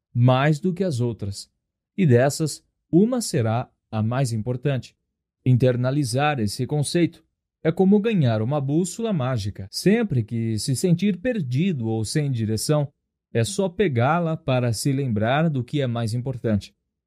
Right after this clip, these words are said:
Grandes ideias. Reduza o foco. Não se concentre em se manter ocupado. Concentre-se em ser produtivo. Permita que as atividades mais importantes determinem o seu dia.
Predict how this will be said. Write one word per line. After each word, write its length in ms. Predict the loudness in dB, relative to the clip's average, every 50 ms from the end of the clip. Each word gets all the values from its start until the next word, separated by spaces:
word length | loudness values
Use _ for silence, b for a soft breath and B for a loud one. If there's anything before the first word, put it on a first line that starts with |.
| _ _ _ _ _ _ _ _ _ -2
Grandes 540 | 0 2 2 2 2 0 0 0 0 -2 -2
ideias. 580 | -2 0 0 2 2 0 -2 -6 -8 -12 -16 _ _ _ _ _ _ _ _ _ _ _ _ _ _ _ _
Reduza 520 | 2 4 4 4 4 4 2 2 0 -4 -6
o 40 |
foco. 400 | -6 -4 -2 -2 -2 -2 -4 _ _ _ _ _ _ _ _ _ _ _ _ 2
Não 180 | 4 4 4 4
se 220 | 0 -2 -6 -6
concentre 760 | -4 -2 -2 -2 -2 -2 -2 -2 -2 -2 -2 -4 -4 -2 -2 0
em 200 | 0 0 -2 -2
se 160 | -2 -2 0
manter 320 | 0 0 2 2 0 0
ocupado. 580 | 0 -2 -4 -6 -2 0 0 2 2 0 -2 -6 _ _ _ _ _ _ _ _ _
Concentre-se 840 | 2 4 4 4 4 2 -2 0 0 -2 -2 -2 -6 -6 -4 -2 0
em 140 | 2 2 0
ser 300 | 0 -2 -2 -2 -4 -4
produtivo. 760 | -6 -6 -6 -6 -6 -8 -8 -2 0 0 0 0 -2 -6 -10 _ _
Permita 500 | -4 -4 -2 -2 -2 -4 -2 0 0 0
que 140 | 2 2 2
as 160 | 2 2 0
atividades 760 | -2 -4 -4 -4 -4 -4 -2 0 0 0 0 0 -2 -4 -4
mais 320 | -2 -2 -2 -2 -2 -2
importantes 840 | -4 -4 -4 -4 -4 -4 -2 -2 -2 -2 -2 -4 -4 -8 -8 -10 _ _ _ _ _ _ _ _ _ 0
determinem 800 | 2 2 4 4 2 2 2 0 -2 -2 0 -2 -2 0 0 0
o 60 | 0
seu 240 | 0 -2 -2 -2 -2
dia. 340 | -2 -2 -4 -4 -6 -8